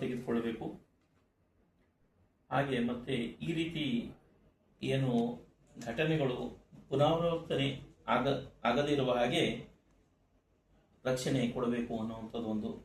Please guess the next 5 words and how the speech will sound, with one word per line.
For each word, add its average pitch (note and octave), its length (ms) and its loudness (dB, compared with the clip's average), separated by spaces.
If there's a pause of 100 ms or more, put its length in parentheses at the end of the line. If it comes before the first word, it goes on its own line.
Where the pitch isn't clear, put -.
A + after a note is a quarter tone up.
(380)
ಬೇಡಿಕೆ A#2+ 360 -4
ಇದೆ. - 180 -6 (540)
ಹಾಗೆ C3+ 280 2 (1900)
ಏನು C3+ 240 4
ಹಲ್ಲೆಗೊಳಗಾಗಿರೋ C3+ 840 2